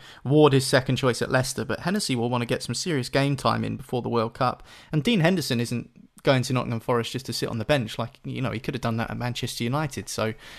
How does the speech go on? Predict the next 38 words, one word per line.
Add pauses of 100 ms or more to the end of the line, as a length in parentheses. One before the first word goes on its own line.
(160)
I
think
that's
really
interesting. (240)
But
let's
focus
on
the
Lingard
thing
again. (240)
Do
you
think
he
will
be
a
difference
maker
to
Nottingham
Forest?
Do
you
think
he's
still
got
that
in
his
locker,
Joel,
to
be